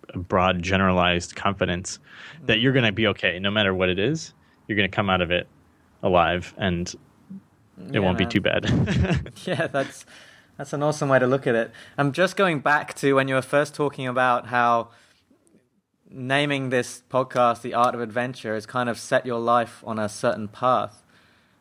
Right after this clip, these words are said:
Speaker 2: Like, I think that's incredible. I think there's a really important insight or discovery there, that it's because it's the opposite of, of passivity, just, just allowing life to dictate terms to you.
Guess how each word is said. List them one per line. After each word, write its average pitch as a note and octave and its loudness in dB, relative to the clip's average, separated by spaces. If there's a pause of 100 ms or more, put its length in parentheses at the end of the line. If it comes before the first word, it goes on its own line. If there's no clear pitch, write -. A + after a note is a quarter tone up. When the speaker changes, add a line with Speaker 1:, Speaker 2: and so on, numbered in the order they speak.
(100)
Speaker 2:
Like, C3 0
I E3 2
think F#3 -2
that's C#3+ 0
incredible. C#3+ 0
I A#2+ 4
think C#3+ -6
there's C3 -4
a B2+ 0
really C3+ 2 (280)
important B2 -2 (1040)
insight B2+ 0
or A#2 -2
discovery B2+ -2
there, G2 -4 (920)
that B2 0 (300)
it's C3+ -10
because D3+ 2
it's D3+ 0
the D3+ 4
opposite C#3+ 2
of, B2+ 2 (420)
of B2 0 (580)
passivity, B2 -2
just, A2 -8
just B2 -8
allowing A#2 0
life A#2 2
to A2+ -10
dictate A2+ -6
terms A2 -4
to A2 -10
you. A2+ -2